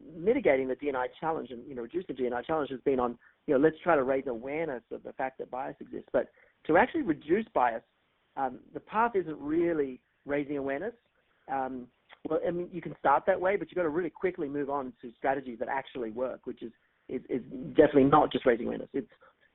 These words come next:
it's actually identifying the kind of bias happening and then, um, applying a mitigation strategy that actually will work for that kind of bias. Um, it, in many ways, it's like a disease. You, you, you know, if someone comes and says, "I'm feeling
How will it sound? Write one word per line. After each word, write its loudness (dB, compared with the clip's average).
it's 2
actually 6
identifying 2
the -8
kind -2
of 2
bias -6
happening -10
and -14
then, -10
um, -12
applying 0
a 0
mitigation -2
strategy -8
that -8
actually -2
will 0
work 6
for -20
that 2
kind -8
of -8
bias. -2
Um, -8
it, -12
in -2
many 8
ways, 8
it's -4
like 4
a -4
disease. -2
You, -6
you, -8
you -10
know, -4
if -6
someone 2
comes -2
and -16
says, 6
"I'm -6
feeling 4